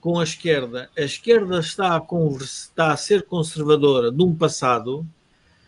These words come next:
que sabe que deu errado, e eu diria, se deu errado,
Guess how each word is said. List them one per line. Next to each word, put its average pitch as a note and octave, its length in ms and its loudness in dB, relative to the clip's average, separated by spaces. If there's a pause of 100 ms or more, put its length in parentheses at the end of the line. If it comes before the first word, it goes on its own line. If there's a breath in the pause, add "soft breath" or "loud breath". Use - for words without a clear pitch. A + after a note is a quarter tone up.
(160)
que - 80 -6
sabe A#3+ 420 4
que F3+ 80 -6
deu F3+ 200 8
errado, C#3 560 2 (1040)
e E3+ 140 4
eu F#3 100 10
diria, E3+ 500 4
se - 180 -8
deu F3+ 200 8
errado, D3 600 2